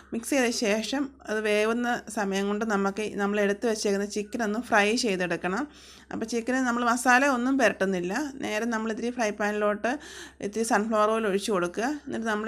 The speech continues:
ഈ എടുത്ത് വെച്ചേക്കുന്ന ചിക്കൻ ഒന്ന് വറുത്തെടുക്കണം. ഒരുപാട് അങ്ങ് മൂപ്പിച്ച് വറക്കണ്ട, വെന്തതല്ലേ. അപ്പോൾ ഒന്ന് ചി-, തിരിച്ചും മറിച്ചും ഒന്ന് ചെറുതായിട്ടൊന്ന് ഫ്രൈ ആക്കി എടുത്താൽ മതി. അങ്ങനെ ചിക്കൻ എല്ലാം ഞാൻ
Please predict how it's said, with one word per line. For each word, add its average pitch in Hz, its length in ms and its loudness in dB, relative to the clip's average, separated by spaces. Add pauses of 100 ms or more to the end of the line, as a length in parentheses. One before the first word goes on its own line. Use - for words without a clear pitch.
(100)
ഈ - 100 0
എടുത്ത് 202 240 0
വെച്ചേക്കുന്ന 202 420 0
ചിക്കൻ 214 360 -2
ഒന്ന് 208 160 0 (180)
വറുത്തെടുക്കണം. 196 680 0 (540)
ഒരുപാട് 254 460 2
അങ്ങ് 247 200 0
മൂപ്പിച്ച് 247 440 -2
വറക്കണ്ട, 190 360 0 (120)
വെന്തതല്ലേ. 214 580 2
അപ്പോൾ 233 140 -6
ഒന്ന് 262 120 -2 (100)
ചി-, 233 200 -2 (100)
തിരിച്ചും 254 380 0
മറിച്ചും 233 320 -2
ഒന്ന് 247 160 -2 (160)
ചെറുതായിട്ടൊന്ന് 233 600 0
ഫ്രൈ 214 160 2 (200)
ആക്കി 202 240 0
എടുത്താൽ 185 320 -2
മതി. 190 180 -4 (460)
അങ്ങനെ 220 260 0
ചിക്കൻ 240 320 0
എല്ലാം 214 180 0 (100)
ഞാൻ 208 80 0